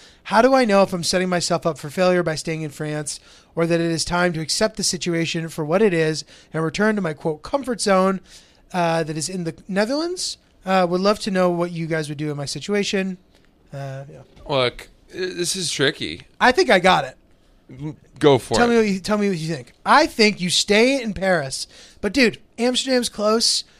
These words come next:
Speaker 1: If, like, maybe go home, be with your family more often or something. But, like, stay in Paris. I like this idea. I like this trying to crack the new city open thing. It could be fun.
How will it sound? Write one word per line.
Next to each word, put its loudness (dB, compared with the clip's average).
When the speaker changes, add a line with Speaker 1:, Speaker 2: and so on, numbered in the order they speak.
Speaker 1:
If, -6
like, 2
maybe 2
go 4
home, 2
be -2
with -4
your 0
family 0
more 2
often 0
or -6
something. 0
But, 0
like, 2
stay 0
in 2
Paris. 2
I -2
like 2
this -4
idea. -6
I 2
like 4
this 0
trying 0
to -2
crack 0
the -6
new -2
city -2
open -4
thing. -6
It -6
could 2
be 0
fun. 0